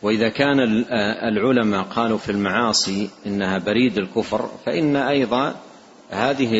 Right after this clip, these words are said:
ال-، هذه ال-، أو هذه الشعب من شعب النفاق العملي بريد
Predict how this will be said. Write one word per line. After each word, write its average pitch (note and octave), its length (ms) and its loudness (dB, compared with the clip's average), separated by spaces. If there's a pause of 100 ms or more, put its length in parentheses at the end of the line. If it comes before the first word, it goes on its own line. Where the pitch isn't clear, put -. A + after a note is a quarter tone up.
ال-، F#2+ 640 -2 (120)
هذه G#2+ 400 0
ال-، F#2 240 -6
أو F2+ 260 -8
هذه G2 360 0
الشعب F#2 520 -2
من F#2 340 -2 (680)
شعب G2+ 400 -2
النفاق G2 600 -2 (200)
العملي B2 680 0
بريد C3+ 340 2